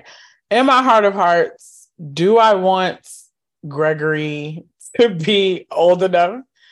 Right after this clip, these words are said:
to stay on the show? Absolutely. Um,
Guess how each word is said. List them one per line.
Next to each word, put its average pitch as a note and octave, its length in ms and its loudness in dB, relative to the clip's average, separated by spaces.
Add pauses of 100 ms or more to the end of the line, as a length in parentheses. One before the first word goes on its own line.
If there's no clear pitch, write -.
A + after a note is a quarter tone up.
(180)
to G3 140 -6
stay F3 220 0
on D#3 200 0
the D#3+ 100 -6
show? D3 460 -6
Absolutely. B2+ 720 -12 (600)
Um, D#3 580 0